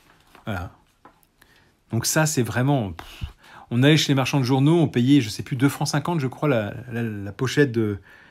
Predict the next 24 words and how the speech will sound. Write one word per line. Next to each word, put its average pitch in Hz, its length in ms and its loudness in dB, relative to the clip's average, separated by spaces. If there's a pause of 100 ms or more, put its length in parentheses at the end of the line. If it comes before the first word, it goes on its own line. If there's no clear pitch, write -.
(440)
je - 60 -16
crois 127 120 -6
que - 40 -4
c'était - 100 -8
une 113 80 0
dizaine 120 280 0
d'images. 120 440 -2 (540)
Forcément, 143 300 0
on 131 60 2
avait 113 120 0
des 120 80 2
doubles. 131 400 0
Alors, 92 140 -10
on 107 40 -4
essayait 113 180 -2
de - 40 -4
trouver 117 160 -2
des 117 80 2
copains 156 380 0
qui 135 140 -10
faisaient 104 160 -4
le 107 60 0
même 139 240 4
album. 156 460 2